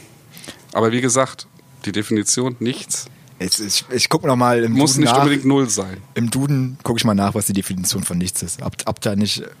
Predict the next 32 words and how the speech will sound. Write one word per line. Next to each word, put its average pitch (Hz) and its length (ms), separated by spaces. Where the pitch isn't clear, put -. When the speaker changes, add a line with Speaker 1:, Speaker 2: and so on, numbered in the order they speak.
Speaker 1:
<laughs> - 280
Ich 156 200
hab 117 100
Speaker 2:
Ja. 104 120
Speaker 1:
das - 180
gegoogelt. 110 680
Speaker 2:
Wie 151 80
gesagt, 131 320
also 139 140
ma-, 135 140
ich - 100
find 143 140
meine 135 220
Theorie 110 360
auch 82 140
nicht 95 160
schlecht. - 280
Dass, 101 120
Speaker 1:
Na, 98 80
hab 113 80
Speaker 2:
dass 104 120
Speaker 1:
ich, 123 120
Speaker 2:
mehr 127 120
Speaker 1:
das 147 80
Speaker 2:
nichts 156 180
Speaker 1:
hab 131 80
ich - 120
auch - 20
Speaker 2:
gibt, 180 140
Speaker 1:
nicht - 100
Speaker 2:
als 127 120
Speaker 1:
gesagt. - 80